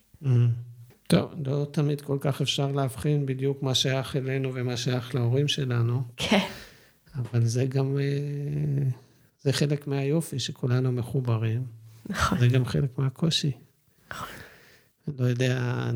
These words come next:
Speaker 1: לפעמים השיחות שלי עם עצמי והשיחות שלי עם אנשים אחרים קצת יותר מבוגרים, לא בטוח שאפשר להבחין.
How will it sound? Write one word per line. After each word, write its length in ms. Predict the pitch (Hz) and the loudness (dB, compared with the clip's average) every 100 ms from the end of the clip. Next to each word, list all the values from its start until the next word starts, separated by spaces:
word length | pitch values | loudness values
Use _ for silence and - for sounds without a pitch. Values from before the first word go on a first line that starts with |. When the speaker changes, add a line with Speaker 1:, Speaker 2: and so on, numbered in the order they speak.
| 123 | -2
Speaker 1:
לפעמים 360 | 120 143 135 | -2 0 2
השיחות 480 | 120 - 117 143 139 | 0 0 0 0 0
שלי 300 | - 127 139 | -2 -2 -2
עם 120 | 131 | 0
עצמי 480 | 127 - - 139 143 | -4 -4 -2 0 0
והשיחות 540 | 139 120 143 - 143 | -2 -4 -4 0 0
שלי 180 | 139 135 | 0 -2
עם 120 | 131 | -2
אנשים 380 | 131 127 - 143 | 0 0 0 2
אחרים 360 | 139 - 139 135 | 0 -2 -4 -2
קצת 120 | 120 | -2
יותר 260 | 127 131 135 | -4 0 0
מבוגרים, 680 | 135 131 127 123 139 139 | 0 -2 -2 0 0 -2
לא 100 | 127 | -2
בטוח 420 | 127 127 - 131 | -2 -4 -2 -2
שאפשר 440 | - 135 117 123 120 | 0 -2 0 0 2
להבחין. 420 | 120 120 - 123 | 2 0 0 0